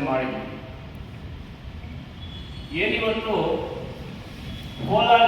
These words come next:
ಜಿಲ್ಲೆಯಲ್ಲಿ ಜನ ಬಹಳ ಬುದ್ಧಿವಂತರು, ಈಗಿನ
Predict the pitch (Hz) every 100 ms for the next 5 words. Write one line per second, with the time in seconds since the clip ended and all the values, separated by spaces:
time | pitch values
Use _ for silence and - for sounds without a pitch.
0 | 233 208 208 208 208 175 - 214 - 185
1 | - - - - - - - - - -
2 | - - - - - - - - - 226
3 | 214 185 202 196 185 190 - 196 - -
4 | - - - - - - 165 214 214